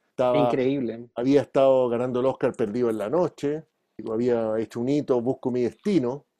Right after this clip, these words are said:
Speaker 1: Estaba el cine de Robert Altman, también en primera li-, en la primera fila ahí del cine, con narrativas distintas, con, eh, puntos de vista muy, muy,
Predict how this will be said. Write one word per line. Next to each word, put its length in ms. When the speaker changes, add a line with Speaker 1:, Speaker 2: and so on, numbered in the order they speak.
Speaker 1:
Estaba 260
el 100
cine 220
de 100
Robert 280
Altman, 640
también 300
en 80
primera 320
li-, 160
en 140
la 100
primera 280
fila 320
ahí 140
del 140
cine, 420
con 420
narrativas 540
distintas, 680
con, 360
eh, 260
puntos 360
de 80
vista 280
muy, 280
muy, 360